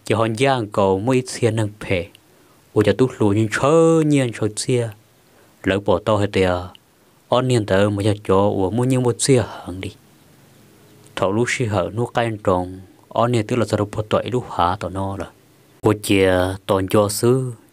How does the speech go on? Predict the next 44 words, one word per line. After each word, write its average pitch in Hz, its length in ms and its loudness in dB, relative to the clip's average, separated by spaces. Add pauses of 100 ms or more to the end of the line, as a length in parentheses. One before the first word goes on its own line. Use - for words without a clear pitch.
giờ 90 200 2
xí - 200 0
bỏ 92 220 0 (120)
trừ 98 220 4 (160)
sổ 82 140 0
sờ, 87 360 0 (480)
mua 117 220 2
lì 107 100 2 (140)
blâu 143 400 2
chi 123 140 -2
lưng, 117 320 0 (160)
chỉ 92 140 -4
nâng 107 280 0
mông 117 180 2
khó 92 280 0
khó. 92 300 0 (920)
Bỏ 107 320 2 (200)
chơi 113 120 2
mua 110 240 2
ta, 101 400 -2 (160)
đúng 107 240 0
chính 110 240 -2
chia, 110 320 2 (280)
ý 110 140 -2
lần 107 200 2
cái 98 220 0
ít 104 180 -4
ra 110 240 2 (160)
tiệt 92 280 -2
thế, 113 240 -2 (560)
ý 110 80 2
lần 110 200 2
cái 101 240 0
ra 107 120 2
nâng 95 240 -4
tương 98 360 0
chỉ - 200 0
tu 107 160 -2
một 95 140 0
đồ 95 220 2
ở 107 60 0
niên 110 320 -2
nó 92 80 -4
nè. 107 180 2